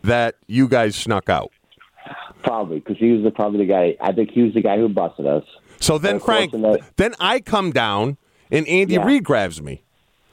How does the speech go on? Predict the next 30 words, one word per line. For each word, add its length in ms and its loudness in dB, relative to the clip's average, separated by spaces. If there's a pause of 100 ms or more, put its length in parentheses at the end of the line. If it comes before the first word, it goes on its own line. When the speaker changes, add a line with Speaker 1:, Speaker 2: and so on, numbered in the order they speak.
(240)
Speaker 1:
He 80 2
goes, 220 2
"Where 140 4
were 140 4
you 120 4
Speaker 2:
Uh-huh. 80 2
Speaker 1:
last 260 -2
night?" 220 -8 (800)
I'm 140 2
like, 180 0
"What 140 -2
do 80 2
you 60 6
mean, 220 6
where 120 0
was 240 -2
I? 140 -2
I 20 4
was 180 4
in 140 2
bed." 340 -2 (540)
"You 120 2
sure 300 2
you 160 2
were 120 2
in 120 0
bed?" 380 2 (1120)
I'm 120 2
like, 220 0
"Yeah." 480 2